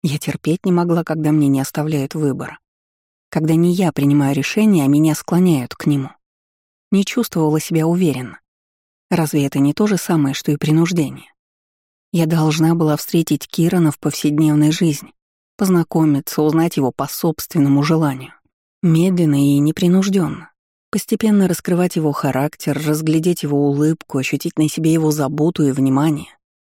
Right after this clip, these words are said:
И только потом отдавать ему своё сердце. А сейчас? Его будто силой пытаются вырвать из моей груди. Я была не готова.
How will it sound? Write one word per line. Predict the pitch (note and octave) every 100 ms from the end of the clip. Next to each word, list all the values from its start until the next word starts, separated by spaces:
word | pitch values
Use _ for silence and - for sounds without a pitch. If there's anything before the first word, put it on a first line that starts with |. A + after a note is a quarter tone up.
| -
И |
только | - F#3+ - E3+
потом | - D3 - F3 G3+
отдавать | F#3+ D#3 C#3 D3 E3
ему | D#3 D3+
своё | - D#3
сердце. | D#3 - C3 - - - _ _ _ _
А | C#3+
сейчас? | - - - - D#3+ - _ _ _ _ _ _
Его | F3+ E3+
будто | F3+ F#3 -
силой | G#3 - A#3+ D#3+
пытаются | D3 F3 E3+ - D3+
вырвать | F3 F3 C#3+
из | C#3 D3
моей | D3 C#3+ C#3+
груди. | D#3 D#3 - - _ _ _ _ _ _
Я | F#3+ D3+
была | C#3 C#3 C#3+
не | D3+
готова. | E3 F3 G3+ F3